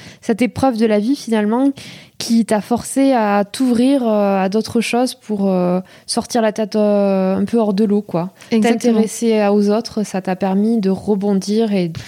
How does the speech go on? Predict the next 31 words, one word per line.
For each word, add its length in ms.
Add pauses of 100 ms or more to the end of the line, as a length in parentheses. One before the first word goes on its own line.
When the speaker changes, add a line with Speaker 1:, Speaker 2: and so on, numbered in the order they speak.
(120)
Speaker 2:
C'est 160
exactement 460
ça. 260 (320)
C'est 120
exactement 460
ça. 380
Et, 180
euh, 680
et 20
du 100
coup, 140
j'en 160
tire 140
vraiment 280
que 120
du 140
positif. 460
Donc, 200
ce 80
que 120
je 80
dis 160
aussi 240
beaucoup 380
aux, 340
aux 120
jeunes 260
que 100
je 80
peux 120
rencontrer, 580